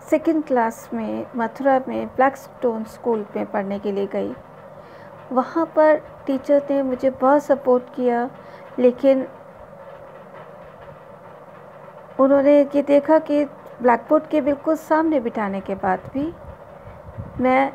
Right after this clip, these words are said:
blackboard से जो भी लिखा होता था, वो note down अपनी copy में नहीं कर पाती थी, और उसकी वजह से मेरी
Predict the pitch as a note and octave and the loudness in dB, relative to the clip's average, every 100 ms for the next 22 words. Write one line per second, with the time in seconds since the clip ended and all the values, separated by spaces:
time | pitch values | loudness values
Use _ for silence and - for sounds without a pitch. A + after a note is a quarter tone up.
0 | - A#3+ A#3 A3 - C4 C4 - C4+ B3 | -8 -4 -4 -4 0 0 0 -2 0 2
1 | B3+ C#4 - - - - - - - - | 0 -4 -16 -20 -20 -20 -20 -20 -20 -20
2 | - - - - - - - - - - | -20 -20 -20 -20 -20 -20 -20 -20 -20 -20
3 | - - - - - D4 D4+ D#4 B3 - | -20 -20 -20 -20 -2 2 2 2 2 4
4 | C#4+ C#4+ C#4+ D4+ E4+ D#4+ D4 D4 C#4+ - | 4 4 4 2 0 0 4 4 2 -2
5 | A#3+ A#3+ C4+ D4 C#4+ A#3 - C#4+ C#4+ - | -2 0 2 2 2 -2 -2 -2 0 -2
6 | C4 C4 C#4+ D#4 D#4 G#3 - F3 - - | 0 0 2 2 0 -4 -4 -8 -8 -14
7 | F#3 - - - - - - - - - | -16 -18 -20 -20 -20 -20 -20 -20 -8 2
8 | C#4+ D#4 D4 E4+ C#4+ B3+ C4 C#4 B3+ C4+ | 2 2 -2 2 4 4 2 0 0 0
9 | C4+ | -2